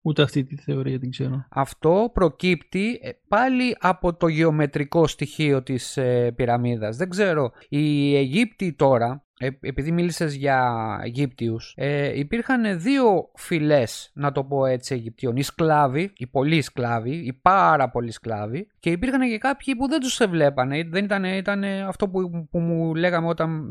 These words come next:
Speaker 2: μίλαγες, ε, μιλάγαμε πριβέ, ότι ήτανε,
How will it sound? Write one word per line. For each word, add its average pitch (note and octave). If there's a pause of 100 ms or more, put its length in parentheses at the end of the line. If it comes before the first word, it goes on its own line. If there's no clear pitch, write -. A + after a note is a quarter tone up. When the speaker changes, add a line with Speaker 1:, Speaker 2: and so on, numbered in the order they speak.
(120)
Speaker 2:
μίλαγες, D3+
ε, C#3+
μιλάγαμε D3
πριβέ, C3+ (180)
ότι -
ήτανε, A#3+